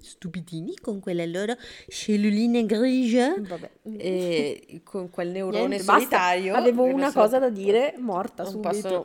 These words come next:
Speaker 1: prendersi a, eh, cioè, che cazzo devo fare?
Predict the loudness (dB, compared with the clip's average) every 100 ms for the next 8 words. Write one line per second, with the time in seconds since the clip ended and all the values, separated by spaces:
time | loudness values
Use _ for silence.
0 | -8 -8 -6 -4 -6 -6 -10 -10 _ _
1 | -20 -18 -20 -20 -20 _ _ -20 -18 -14
2 | -12 -10 -10